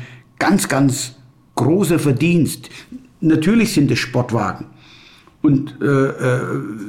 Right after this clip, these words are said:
w-, wenn man definiert, was ist ein Sportwagen, dann ist es für mich in einem Satz zusammengefasst. Ein Auto, bei dem alles dem schnellen Fahren untergeordnet ist.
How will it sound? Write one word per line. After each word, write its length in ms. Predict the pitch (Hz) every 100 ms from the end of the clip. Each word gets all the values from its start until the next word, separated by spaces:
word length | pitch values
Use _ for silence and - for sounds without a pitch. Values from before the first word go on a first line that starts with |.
| 131
w-, 140 | 135 123 117 - -
wenn 180 | 107 135
man 220 | 139 135
definiert, 580 | 143 147 135 156 180 -
was 180 | 131 -
ist 360 | 175 - -
ein 120 | 127
Sportwagen, 800 | 120 - - - 147 110 101 107
dann 180 | - 117
ist 280 | 131 131 -
es 160 | 139 - - - -
für 160 | - 135
mich 260 | 147 175 -
in 100 | 151
einem 340 | 123 139 156
Satz 360 | - 139 - -
zusammengefasst. 960 | 147 147 156 190 147 127 92 - - - - _ -
Ein 380 | 110 110 113 -
Auto, 720 | 117 120 151 147 196 - - - - - _
bei 120 | -
dem 340 | 117 131 131 131 -
alles 520 | 123 139 175 190 185
dem 180 | 143 127
schnellen 680 | - - 131 131 151 156 156
Fahren 720 | - 131 110 143 151 151 -
untergeordnet 760 | - 196 196 151 120 101 98 98
ist. 320 | - - -